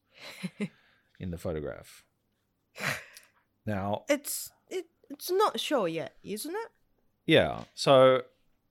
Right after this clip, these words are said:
Speaker 2: he strongly denied this at the time.
Speaker 1: Mm.
Speaker 2: And his fans,
Speaker 1: Mm.
Speaker 2: 'cause he was a popular person at the time, actually, uh,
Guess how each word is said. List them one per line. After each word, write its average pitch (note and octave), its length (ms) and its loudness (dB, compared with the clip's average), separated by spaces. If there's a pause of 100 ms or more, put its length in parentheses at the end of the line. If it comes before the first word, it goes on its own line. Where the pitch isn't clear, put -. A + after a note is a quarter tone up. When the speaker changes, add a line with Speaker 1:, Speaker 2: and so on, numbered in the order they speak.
(500)
Speaker 2:
he G3 200 2
strongly D#3 440 4
denied A#2 360 2
this G#2+ 160 -4
at - 100 -12
the - 80 -14
time. F#2+ 480 -4 (300)
Speaker 1:
Mm. F3 420 -6 (380)
Speaker 2:
And A#2+ 520 0 (260)
his C3 300 -2
fans, F3+ 800 0
Speaker 1:
Mm. F3 200 -8
Speaker 2:
'cause A2 160 0
he G#2 120 0
was F#2+ 140 -4
a F2 60 -8
popular F#2+ 380 -2
person F2 380 -4
at C2 120 -12
the - 60 -14
time, E2 320 -8 (840)
actually, G#2 920 2
uh, F2+ 440 0